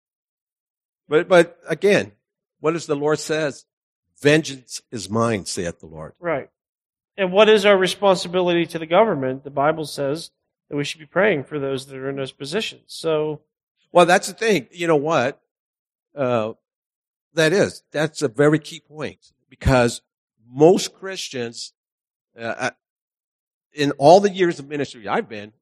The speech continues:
Speaker 1: California or Germany, prayer meetings are the least attended thing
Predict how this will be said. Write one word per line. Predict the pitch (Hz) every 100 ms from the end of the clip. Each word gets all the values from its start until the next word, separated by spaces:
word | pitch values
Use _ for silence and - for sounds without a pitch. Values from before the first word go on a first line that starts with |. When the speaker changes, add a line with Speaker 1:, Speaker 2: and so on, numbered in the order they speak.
| _
Speaker 1:
California | 135 131 120 127 123 147 151 170 _ _ _
or | 131 202 160
Germany, | - 117 104 101 113 - _ _ _ _ _ _ _ _ _ _ _ _ _ _ _
prayer | 160 160 156
meetings | 160 160 147 143 139 - -
are | 120 113
the | 113 107
least | 120 147 160 147 -
attended | 123 - 135 131 117 107 101 _ -
thing | 117 98